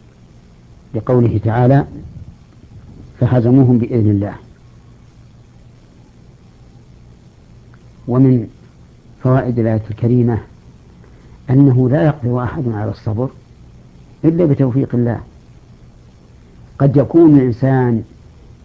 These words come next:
أشجع إنسان وأصبر إنسان وأقوى إنسانا وأحزم إنسان، فإذا أصيب بمصيبة خارت قوة وعجز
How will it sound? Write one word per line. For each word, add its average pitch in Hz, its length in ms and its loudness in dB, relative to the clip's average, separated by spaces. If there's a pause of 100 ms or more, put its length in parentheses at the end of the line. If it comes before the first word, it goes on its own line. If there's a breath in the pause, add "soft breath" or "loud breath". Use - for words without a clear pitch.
أشجع 117 560 -4
إنسان 95 360 -10 (1080)
وأصبر 120 600 -4
إنسان 101 360 -10
وأقوى 123 440 -4
إنسانا 98 460 -6 (840)
وأحزم 120 500 -8
إنسان، 107 500 -4 (1800)
فإذا 123 460 0
أصيب 120 320 0
بمصيبة 135 680 0 (1500)
خارت 131 540 -4
قوة 101 240 -6 (1800)
وعجز 107 400 -4